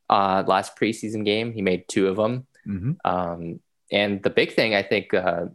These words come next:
Speaker 1: was that he played center
Speaker 2: Yep.
Speaker 1: and how much space he had to operate because of that. He had a lot of lob attempts. He just looked really, um, sharp. And, and that, that's really encouraging after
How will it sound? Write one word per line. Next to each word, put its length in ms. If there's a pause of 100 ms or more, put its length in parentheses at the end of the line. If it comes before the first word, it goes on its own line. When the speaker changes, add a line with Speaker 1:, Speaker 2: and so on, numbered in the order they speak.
(120)
Speaker 1:
was 240
that 220
he 100
played 240
center 540 (360)
Speaker 2:
Yep. 160
Speaker 1:
and 220
how 160
much 220
space 300
he 120
had 140
to 80
operate 380
because 360
of 160
that. 240
He 100
had 300
a 40
lot 160
of 120
lob 260
attempts. 400
He 80
just 220
looked 180
really, 520 (440)
um, 480 (340)
sharp. 440 (100)
And, 200
and 120
that, 160
that's 240
really 220
encouraging 520
after 480